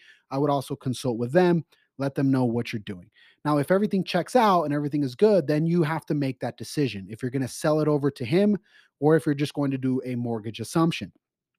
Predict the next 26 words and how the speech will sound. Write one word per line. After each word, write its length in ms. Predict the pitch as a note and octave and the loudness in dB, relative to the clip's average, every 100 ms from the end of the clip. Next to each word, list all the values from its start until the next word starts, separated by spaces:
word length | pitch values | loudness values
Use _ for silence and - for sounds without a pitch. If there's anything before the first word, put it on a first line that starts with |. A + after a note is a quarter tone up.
| _ - | _ -4
Now, 260 | D#3+ B2 - - - _ _ | -2 -2 -8 -20 -20 _ _
what 260 | E3 D3+ A3+ | -2 2 2
you 120 | G3+ | 2
have 260 | F3+ F3 - | 0 -4 -6
to 120 | D#3+ | -6
remember 600 | C3 D#3 D#4 E3+ G#2+ B2+ _ _ - | -2 0 2 2 -2 -10 _ _ -4
if, 300 | C#3 - _ - | -4 -4 _ -8
if 220 | C3+ - | -8 -6
you're 320 | C#3 C#3+ C#3 | -2 0 0
the 160 | B2 A#2+ | -2 -8
seller 480 | - G3 G#3+ A#2+ A2 | -2 0 0 -2 -6
in 180 | A#2 | -8
this 160 | A2+ - | -8 -10
case 260 | G#2 A2 - | -14 -12 -6
is 100 | C3 | -4
that 140 | C#3+ | -4
if 260 | F3+ A#3+ - | 0 -2 2
you 140 | A#3+ | 0
choose 580 | - - G3 A2 G#2 - _ _ _ _ - | 2 0 0 0 -8 -16 _ _ _ _ -8
to 320 | - E3+ C3 | -2 -2 -2
sell 400 | - - F#3+ D#3 | -6 -2 0 0
it 160 | A2 - | -4 -10
for 380 | - - D3 C#3+ | -14 -2 0 2
what 280 | C3 C3 C#3+ | 0 0 -2
you 180 | B2+ B2 | -2 -2
owe, 440 | F#3+ G#3+ A#2+ B2+ | 2 2 2 -2